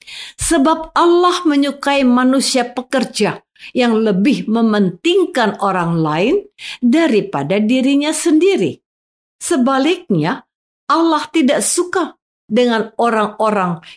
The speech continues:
yang hanya bermental memerintah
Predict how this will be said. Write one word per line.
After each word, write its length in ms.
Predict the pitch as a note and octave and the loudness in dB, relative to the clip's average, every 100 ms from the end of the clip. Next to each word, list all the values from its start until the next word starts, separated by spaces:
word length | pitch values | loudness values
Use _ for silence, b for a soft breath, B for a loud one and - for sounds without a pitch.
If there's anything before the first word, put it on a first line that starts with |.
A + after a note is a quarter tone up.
| A#3 | -2
yang 240 | A3+ G#3 | 0 0
hanya 480 | E3+ - B3+ A#3 G3 | 0 -2 0 2 0
bermental 880 | E3 G#3 F#3+ G3 F3+ F3+ A#3+ A3+ F#3+ | 0 -2 0 0 -2 -2 -2 0 0
memerintah 960 | G3 F3+ E3+ A#3 F4+ G4 F#4+ - - | 2 2 0 0 0 0 -2 -6 -12